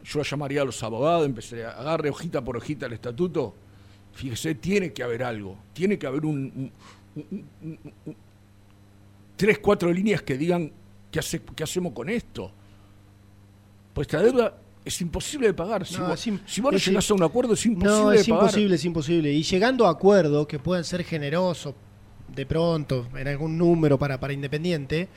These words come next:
Speaker 2: es interminable, es incalculable. Eh, por eso no, eh, milagros no podés hacer.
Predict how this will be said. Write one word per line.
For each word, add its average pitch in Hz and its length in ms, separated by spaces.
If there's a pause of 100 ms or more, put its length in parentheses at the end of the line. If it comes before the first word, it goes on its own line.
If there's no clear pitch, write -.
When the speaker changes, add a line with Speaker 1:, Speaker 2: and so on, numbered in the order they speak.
(380)
Speaker 2:
es 208 220
interminable, 180 720
es - 160
incalculable. 156 880 (800)
Eh, 143 180
por 165 160
eso 196 180
no, 190 220 (340)
eh, 156 260
milagros 196 520
no 214 100
podés 180 300
hacer. 165 340